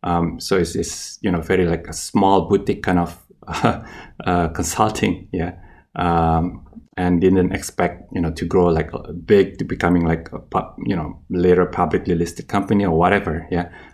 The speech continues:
But I think, yeah, that there was, back then, that's, there was, like, the, <laughs> uh, uh, uh,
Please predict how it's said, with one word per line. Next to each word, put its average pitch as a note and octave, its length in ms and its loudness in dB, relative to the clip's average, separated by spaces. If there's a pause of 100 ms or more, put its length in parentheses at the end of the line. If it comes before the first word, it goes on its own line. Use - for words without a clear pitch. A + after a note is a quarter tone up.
(140)
But E2+ 160 -6
I - 20 -12
think, F#2 340 0
yeah, E2+ 160 -4
that E2 220 -4
there G2 120 6
was, F#2 420 8
back E2 260 0
then, E2+ 500 2
that's, F2 240 -4
there D#2+ 200 0
was, F2+ 200 2
like, D#2+ 220 -2
the, D#2+ 200 -2
<laughs> - 20 2
uh, - 160 0 (460)
uh, E2 300 0 (340)
uh, E2 580 -4